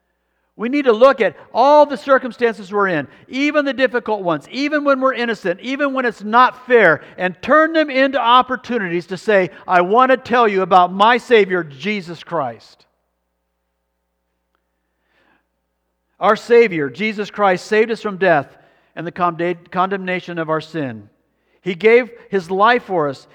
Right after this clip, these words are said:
He is worth whatever we must endure to tell others about Him. And we need to stop looking at getting rid of all the bad circumstances in our lives, and we need to look forward at, look at taking those circumstances and turning them into opportunities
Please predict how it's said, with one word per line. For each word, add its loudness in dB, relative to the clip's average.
He -4
is 2
worth 4
whatever -2
we -6
must -4
endure -2
to -6
tell 0
others -4
about 0
Him. -6
And -4
we -6
need -6
to -10
stop 0
looking -4
at -8
getting 0
rid 0
of -4
all 4
the -2
bad 4
circumstances -4
in -4
our 0
lives, 2
and -6
we -6
need -6
to -2
look -4
forward -2
at, -4
look -6
at -6
taking -6
those -4
circumstances -8
and -14
turning -6
them -8
into -10
opportunities -8